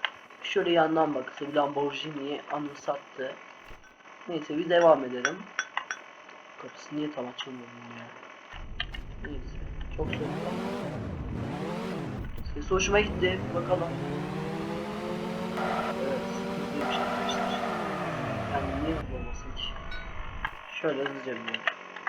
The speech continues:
sıradaki aracımıza geçelim. Seri bir şekilde.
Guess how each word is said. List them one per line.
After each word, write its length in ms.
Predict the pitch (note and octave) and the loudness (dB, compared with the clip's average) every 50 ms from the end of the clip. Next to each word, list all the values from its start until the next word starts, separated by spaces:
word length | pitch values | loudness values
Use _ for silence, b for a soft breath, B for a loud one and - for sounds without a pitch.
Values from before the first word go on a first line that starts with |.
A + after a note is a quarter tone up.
| - - - - - - - - - - - - - - | -4 -4 -10 -12 -12 -14 -14 -14 -14 -14 -14 -12 0 2
sıradaki 360 | D#3 D3+ D#3 D#3 - F#3 E3+ | 2 4 4 4 6 8 10
aracımıza 360 | D#3+ D#3 D3 D3 C#3+ C3+ C#3 | 10 8 8 4 2 0 0
geçelim. 440 | C3 C3+ C3 - C#3+ C3+ C#3+ D3 D#3+ - | 0 0 -2 -2 -2 -2 -2 -2 -6 -8
Seri 440 | - - - D3+ D3 D3 D#3 D#3 | -8 -2 0 2 2 4 4 4
bir 60 | C#3 C3+ | 4 4
şekilde. 520 | - C3 B2 A#2+ B2 B2 B2 C3+ E3 | 2 0 -2 -4 -6 0 2 2 2